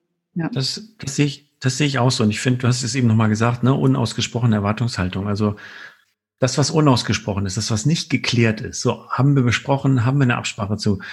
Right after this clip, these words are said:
Speaker 2: das ist das, worüber Menschen am meisten stolpern und wo ihnen manchmal nicht klar ist,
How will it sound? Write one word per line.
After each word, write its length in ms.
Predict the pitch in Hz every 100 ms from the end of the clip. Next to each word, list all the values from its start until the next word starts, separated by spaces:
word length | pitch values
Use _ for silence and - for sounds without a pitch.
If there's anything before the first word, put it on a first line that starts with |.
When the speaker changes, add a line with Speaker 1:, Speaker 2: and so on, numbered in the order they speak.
| - -
Speaker 2:
das 180 | 113 113
ist 220 | 139 120
das, 340 | 123 120 - - 131
worüber 440 | 113 117 110 113
Menschen 640 | 107 180 120 117 - 113 107
am 160 | 110
meisten 520 | 101 101 104 110 104
stolpern 800 | - - 113 135 135 127 123 - _
und 260 | 123 107 -
wo 80 | 127
ihnen 140 | 120
manchmal 280 | 107 110 113
nicht 160 | 104 110
klar 180 | 104
ist, 300 | 107 - -